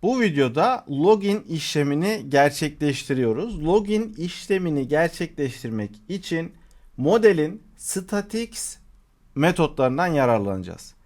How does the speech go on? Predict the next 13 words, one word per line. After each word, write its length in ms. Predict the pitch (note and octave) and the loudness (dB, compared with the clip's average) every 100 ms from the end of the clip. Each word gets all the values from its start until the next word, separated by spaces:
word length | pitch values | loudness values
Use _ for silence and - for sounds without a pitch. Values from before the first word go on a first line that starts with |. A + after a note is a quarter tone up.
| _ _ _ B2+ | _ _ _ -2
Models 460 | D#3+ G#3 A#3 A3 | 2 4 4 2
klasörünü 500 | F#3+ E3+ D3+ C#3 A#2+ | 0 0 0 -2 -2
açıyorum. 500 | C3 - F3+ F3 G3 - _ _ _ - | -2 -2 -2 -2 -6 -14 _ _ _ -2
Kullanıcı 760 | G3 G#3 G#3 G3+ F#3 A3+ A#3+ C#3+ | 0 4 4 2 2 2 2 0
model 680 | D3 D#3+ E3 F3+ F#3 E3+ D3 | 0 2 4 4 4 2 0
dosyam 600 | D3 C#3 E3+ F#3+ F#3+ D3 | 0 0 -2 -2 0 2
bulunuyordu. 640 | E3 E3+ D#3 A2 A#2 G3+ - - - F#3 | 4 4 4 2 -2 -8 -16 -20 4 10
Daha 200 | F#3 G#3 | 12 10
öncesinde 640 | F#3+ F3+ F#3 F#3 G3 G3+ | 4 0 -2 0 0 0
statics 680 | - D3+ E3+ F3+ G#3+ - E3+ | -4 -6 -2 -2 -2 -4 0
olarak 440 | C#3 D#3 C4 - | 0 2 -2 -6
sign 440 | - - E3 E3+ D#3+ | -12 -2 2 2 0
up 160 | G3+ | -6